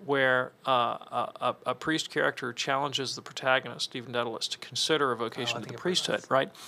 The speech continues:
Speaker 1: And, and his motive is really ugly,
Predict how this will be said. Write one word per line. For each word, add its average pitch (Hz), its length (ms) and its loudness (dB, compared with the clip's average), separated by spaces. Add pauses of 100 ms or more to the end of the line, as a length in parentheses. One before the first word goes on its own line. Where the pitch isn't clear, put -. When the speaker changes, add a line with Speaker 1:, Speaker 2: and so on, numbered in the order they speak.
(480)
Speaker 1:
And, 156 380 6 (140)
and 156 160 6
his 131 180 0
motive 165 340 6
is - 240 2 (300)
really 180 460 6 (180)
ugly, 180 480 6